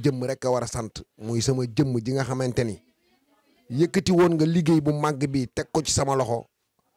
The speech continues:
ba pare ñaanal ma ne ma, "Yàlla na nang ci am ndam." Kon suñu demee ba lépp sotti, ñu yegsi ci cëppaandaw li tey, kenn warul sant, man maa war a sant. Baye Pape, dama am ay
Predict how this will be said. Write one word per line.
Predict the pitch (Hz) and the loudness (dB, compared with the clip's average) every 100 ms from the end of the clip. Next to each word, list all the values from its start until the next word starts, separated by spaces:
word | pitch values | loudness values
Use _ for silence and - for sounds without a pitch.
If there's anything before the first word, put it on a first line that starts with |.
| _ | _
ba | 120 | -4
pare | 127 139 135 | 2 2 2
ñaanal | 127 147 151 160 151 | -2 -2 0 0 -2
ma | 143 131 98 _ _ _ _ | -2 -2 -4 _ _ _ _
ne | 110 | -8
ma, | 127 123 | -2 0
"Yàlla | 127 131 127 | 0 -2 -4
na | 123 | -4
nang | 120 | -4
ci | - | -6
am | 113 117 | -4 -4
ndam." | 113 92 - _ _ _ _ _ _ - | -4 -8 -16 _ _ _ _ _ _ -6
Kon | 127 | -2
suñu | 120 143 | 0 2
demee | 143 139 135 | 2 2 2
ba | 147 | 2
lépp | 160 180 - | 2 2 2
sotti, | 143 151 135 | 2 2 0
ñu | 123 | 0
yegsi | 127 147 - | 0 -2 -6
ci | 131 127 | -12 -4
cëppaandaw | 156 135 127 127 120 | -4 -2 -4 -4 -4
li | 120 | -2
tey, | 127 107 - _ _ _ - | 0 -2 -6 _ _ _ -6
kenn | 156 147 | -2 0
warul | 135 123 | 2 2
sant, | 113 120 110 - | 0 -4 -8 -16
man | 110 120 | -12 -8
maa | 120 113 | -6 -2
war | 113 | 0
a | 113 | 0
sant. | 110 90 - _ _ _ _ _ _ _ _ _ _ _ _ _ | -4 -6 -12 _ _ _ _ _ _ _ _ _ _ _ _ _
Baye | 120 147 | 0 2
Pape, | 165 170 - _ _ _ _ _ _ _ _ _ _ _ _ | 4 2 0 _ _ _ _ _ _ _ _ _ _ _ _
dama | 120 131 147 151 | -4 0 0 0
am | 156 156 | -2 -2
ay | - | -2